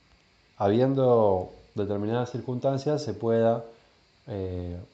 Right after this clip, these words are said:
dictar poder de policía de emergencia. Dije anteriormente que, eh, justamente, en Abico con De la Pesca sa-, surge la idea de policía de emergencia, y allí surge,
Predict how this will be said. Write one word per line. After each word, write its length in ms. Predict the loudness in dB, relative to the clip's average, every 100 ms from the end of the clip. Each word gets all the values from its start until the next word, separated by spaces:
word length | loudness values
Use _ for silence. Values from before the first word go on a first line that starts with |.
| -10
dictar 500 | -6 2 4 4 2 -10 -6
poder 240 | -2 0
de 60 | 0
policía 380 | -2 -4 -4
de 80 | -4
emergencia. 460 | -4 -6 -6 -6 -12 -20 _ _ -20 _ _ _ _ -10
Dije 180 | 0 4
anteriormente 580 | 6 6 6 2 2
que, 440 | 0 4 6 6 2
eh, 100 | -8
justamente, 800 | -6 -6 0 2 2 0 -4 -4
en 720 | -2 0 2 0 0 -4 -4
Abico 400 | -2 -2 -2 -4
con 180 | -4 -2
De 80 | 0
la 120 | 0
Pesca 320 | 0 -2 -2
sa-, 320 | -2 0 0 -2
surge 480 | 2 2 2 0
la 120 | 2 2
idea 360 | 4 4 6
de 100 | 4
policía 300 | 2 0 0
de 80 | 0
emergencia, 580 | -2 -2 -2 -2 -6 -8 -12 -20 _ _ -4
y 80 |
allí 240 | -4 -2 -2
surge, 520 | 2 2 2 -2